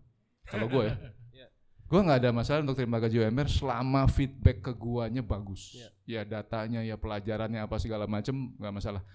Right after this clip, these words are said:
Speaker 1: Kemarin gue baru ketemu sama orang ngelamar di gua, bro. Lulusan S M A. Lulusan S M A ngelamar,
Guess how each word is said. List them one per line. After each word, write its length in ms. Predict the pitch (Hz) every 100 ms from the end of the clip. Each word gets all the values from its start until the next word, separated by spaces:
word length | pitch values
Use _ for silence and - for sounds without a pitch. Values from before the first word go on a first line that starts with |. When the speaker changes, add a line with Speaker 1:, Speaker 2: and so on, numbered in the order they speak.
| -
Speaker 1:
Kemarin 320 | - 135 147
gue 120 | 170 160
baru 160 | 135 131
ketemu 320 | 131 135 156
sama 160 | 131
orang 480 | 117 139 147 139 139
ngelamar 480 | 127 151 160 165 165
di 240 | 143 135
gua, 240 | 135 147 147 - _ _
bro. 280 | 139 135 139 - - - _ _ - - _ _ _ - - _ _ 123
Lulusan 320 | 127 131 131
S 160 | 131
M 120 | 131 120
A. 120 | 131 - - - - - - _ _ _ _ _ -
Lulusan 320 | 120 120 120
S 120 | 113
M 120 | 110 107
A 80 | 143
ngelamar, 560 | 139 113 107 135 170